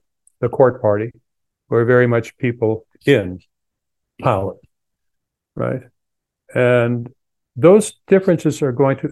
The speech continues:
uh, they've been with us forever. I mean, you go back to Andrew Jackson, you, William Jennings Bryan. Those are big differences in our society,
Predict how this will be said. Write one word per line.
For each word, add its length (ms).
uh, 80
they've 180
been 140
with 220
us 100
forever. 420
I 60
mean, 260
you 120
go 160
back 320
to 400
Andrew 320
Jackson, 580
you, 140
William 320
Jennings 340
Bryan. 500
Those 260
are 60
big 260
differences 480
in 80
our 100
society, 760